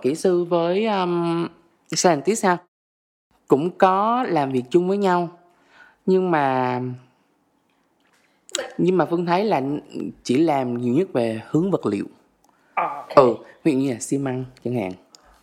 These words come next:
Speaker 1: hoặc là polymer chẳng hạn. Thì nhà khoa học là cái người mà người ta nghiên cứu xi măng và polymer, những hợp chất đó ở một cái là molecular level, nghĩa là ở s-,
Speaker 2: Mức độ thấp.
Speaker 1: mức độ thấp.
Speaker 2: Ờ.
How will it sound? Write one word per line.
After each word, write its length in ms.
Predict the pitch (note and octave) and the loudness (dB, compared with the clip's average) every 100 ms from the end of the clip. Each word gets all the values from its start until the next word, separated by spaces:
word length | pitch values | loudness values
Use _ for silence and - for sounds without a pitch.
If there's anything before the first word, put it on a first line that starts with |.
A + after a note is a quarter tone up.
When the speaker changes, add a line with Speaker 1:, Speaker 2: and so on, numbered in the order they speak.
| _ | _
Speaker 1:
hoặc 180 | _ - | _ -6
là 80 | G2+ | -2
polymer 520 | G2 D3 D#3+ D#3+ D3+ D3+ - _ | 2 2 2 0 -2 -6 -20 _
chẳng 140 | C#3+ D3 | -2 0
hạn. 160 | A2+ G2+ - - - - - | 0 -4 -14 -20 -20 -6 2
Thì 140 | B2+ | 2
nhà 300 | A#2+ A#2 A2 | 2 0 0
khoa 140 | A2+ | 0
học 180 | C3 A2+ | 0 -2
là 100 | F#2+ G#2 | -6 -6
cái 80 | B2+ | -2
người 320 | E3+ C#3 B2 | 2 4 2
mà 140 | A2 G#2 | 2 -2
người 180 | G2 | -4
ta 160 | G2+ C3 | -2 0
nghiên 360 | C3+ C3+ C3+ C3 | 0 -2 -2 0
cứu 240 | C3+ E3 | 0 0
xi 200 | E3+ C#3+ | -4 -4
măng 360 | C3+ B2+ C3 B2 | -2 -2 -2 -2
và 160 | G#2+ | -2
polymer, 560 | G2+ B2+ C3 C3 B2 A#2+ - - - - _ _ _ - | 0 0 0 0 -2 -2 -8 -20 -20 -20 _ _ _ -6
những 200 | B2+ A#2+ | -2 0
hợp 160 | D#3 - - | 0 0 0
chất 160 | D3 | 0
đó 260 | C3+ C3 E3 - - - - | 2 0 -2 -8 -20 -12 2
ở 300 | A2+ G#2 A#2 | 4 4 2
một 200 | D3+ A2 | 0 -2
cái 140 | C3 D3+ | -2 -2
là 160 | A#2 A2+ | -2 -2
molecular 600 | G#2 G#2 A2+ - A#2 G2+ | -2 0 -2 0 -2 0
level, 280 | G#2+ A2 G2+ F#2+ | -2 -2 -4 -2
nghĩa 140 | B2 C3+ | 0 2
là 260 | A#2+ G#2 - | 2 0 -2
ở 200 | G2 G#2 | -2 -2
s-, 160 | C3 - _ _ _ - | -4 -10 _ _ _ -6
Speaker 2:
Mức 140 | G#3 | -6
độ 120 | - E3+ | -6 -8
thấp. 120 | - - | -12 -4
Speaker 1:
mức 120 | D#3 D#3+ | 0 2
độ 140 | G#2+ | 0
thấp. 160 | - D#3 | 0 -2
Speaker 2:
Ờ. 140 | F3 | -4